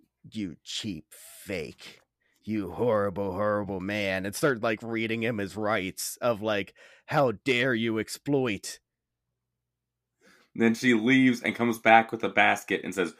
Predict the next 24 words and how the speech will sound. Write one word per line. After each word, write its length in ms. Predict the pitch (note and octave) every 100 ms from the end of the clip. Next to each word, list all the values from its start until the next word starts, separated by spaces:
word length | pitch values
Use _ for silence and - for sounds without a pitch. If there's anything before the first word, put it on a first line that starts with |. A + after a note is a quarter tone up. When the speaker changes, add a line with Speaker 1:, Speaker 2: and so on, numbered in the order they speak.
| - _
Speaker 2:
"You 240 | - A#2 B2+
owe 200 | A#2+ A#2+
Mister 380 | A#2 A#2 - G#2+
Bradley 580 | A2+ A2+ A2 G#2+ G#2
an 60 | F#2+
apology." 720 | F2+ A2+ A2 F#2+ D#2+ E2 D#2 - _ _
And 360 | F#2 F2+ E2+ - _ _ _
he 180 | G2 G2
opens 280 | F#2 F#2 F#2
the 80 |
Speaker 1:
Oh. 80 | F2+
Speaker 2:
basket. 380 | F2 - G2 -
And, 240 | G#2+ A2+ D#3
Speaker 1:
<laughs> 400 | - - - -
Speaker 2:
dude, 220 | E3+ C#4
Speaker 1:
He's 120 | C4+
Speaker 2:
the 140 | C#3+
Speaker 1:
walking 300 | A3 A3 G#3
up 140 | G3+ G3+
to 100 | A3
the 120 | F#3
Speaker 2:
spring-loaded 300 | F#3+ F3+ E3
Speaker 1:
basket. 300 | B2+ B2+ A#2+
Speaker 2:
action 460 | - A2+ G2 F2+